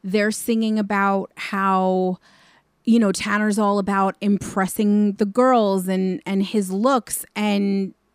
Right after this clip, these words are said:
Brady singing about just be straight with her and tell, tell her how you feel. And it shows the difference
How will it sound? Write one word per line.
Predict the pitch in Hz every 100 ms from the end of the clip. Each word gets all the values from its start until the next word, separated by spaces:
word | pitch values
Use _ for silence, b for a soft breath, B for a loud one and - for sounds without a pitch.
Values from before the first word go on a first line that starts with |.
| 208
Brady | 185 196 220 226 226
singing | - 220 214
about | 202 208 202
just | 208 - -
be | 214
straight | - 240 302
with | 247
her | 175
and | 170
tell, | 185 196 190
tell | - 196
her | 196
how | 208
you | 196
feel. | 233 285
And | 196
it | -
shows | - 247 254
the | 220
difference | 196 233 - 226 208 202